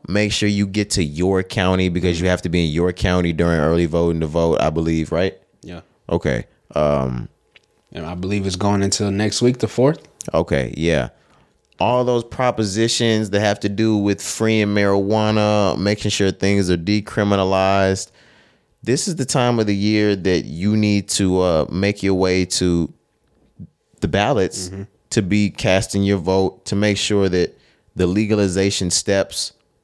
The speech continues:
Speaker 1: are, are taken. Like, uh, we swear we want weed here in Texas. We say we want weed in whatever state that it is or whatever law it is that you want to move forward.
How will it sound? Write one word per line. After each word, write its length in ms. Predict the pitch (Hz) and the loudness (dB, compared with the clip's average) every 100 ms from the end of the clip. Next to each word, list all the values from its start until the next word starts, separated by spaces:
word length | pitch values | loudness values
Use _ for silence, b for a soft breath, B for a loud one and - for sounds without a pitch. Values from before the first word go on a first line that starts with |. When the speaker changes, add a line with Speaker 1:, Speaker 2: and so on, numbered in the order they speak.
| - | -2
Speaker 1:
are, 260 | 90 87 | 0 2
are 160 | - 90 | 0 -2
taken. 520 | - 143 - 73 67 - | 0 -2 -2 -4 -8 -4
Like, 240 | 82 90 | -2 2
uh, 280 | 87 85 80 - _ _ - | 2 2 -2 -6 _ _ -8
we 480 | 78 85 90 101 127 | -6 -4 -2 0 -2
swear 460 | - 101 107 117 | -2 -2 0 0
we 120 | 117 120 | 0 0
want 320 | 110 117 107 | 2 2 2
weed 300 | 101 107 107 | 2 2 2
here 320 | 107 110 110 | 2 2 2
in 160 | 98 107 | 0 -4
Texas. 760 | - 107 104 107 110 110 - B B B B | -2 -2 -2 -2 0 0 -2 B B B B
We 140 | 95 | -4
say 220 | 92 104 107 | 0 0 2
we 100 | 110 | 2
want 240 | 107 104 | 2 2
weed 240 | 107 110 | 2 2
in 100 | 98 | 2
whatever 340 | 95 107 123 113 | 2 2 0 -2
state 380 | - 107 107 101 | -2 0 -2 0
that 100 | 98 | 0
it 120 | 98 | 2
is 340 | 101 107 107 | 2 2 0
or 360 | - 98 104 92 | 0 0 2 2
whatever 580 | 87 101 110 113 113 98 | 2 2 2 2 0 -2
law 460 | 87 101 107 110 | -4 -2 2 2
it 120 | 107 104 | 2 2
is 280 | 104 104 | 2 2
that 220 | 95 95 - | 0 -2 0
you 80 | |
want 220 | 107 104 92 | 2 2 0
to 60 | |
move 340 | 92 101 104 98 | -2 0 -2 -4
forward. 580 | 104 104 101 104 95 | -2 0 2 2 0